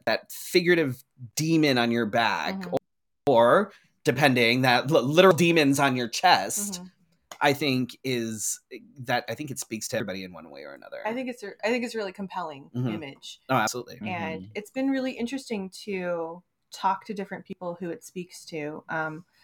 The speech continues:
Speaker 2: so my book, I, the main character's fifteen in the book, but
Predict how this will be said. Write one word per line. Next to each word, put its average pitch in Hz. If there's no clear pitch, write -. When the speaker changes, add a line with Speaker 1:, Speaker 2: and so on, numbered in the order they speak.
Speaker 2:
so 214
my 196
book, 208
I, -
the 202
main 240
character's 240
fifteen 185
in 185
the 180
book, 151
but 185